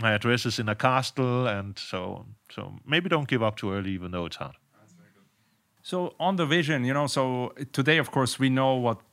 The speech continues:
Speaker 2: Bitcoin Swiss is today, and, and, and you probably have a, a, a fairly certain vision of where you would like to take it. Uh, but at the time, uh, you know, hindsight is always clear, right? So it's very,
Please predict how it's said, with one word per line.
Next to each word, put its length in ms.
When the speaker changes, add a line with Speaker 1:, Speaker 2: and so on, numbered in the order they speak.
Speaker 2:
Bitcoin 360
Swiss 640
is 220
today, 500
and, 300
and, 320
and 140
you 60
probably 360
have 240
a, 240
a, 220
a 40
fairly 280
certain 420
vision 240
of 80
where 180
you 120
would 200
like 200
to 80
take 280
it. 160
Uh, 100
but 220
at 120
the 60
time, 600
uh, 420
you 120
know, 180
hindsight 460
is 80
always 320
clear, 500
right? 300
So 300
it's 120
very, 320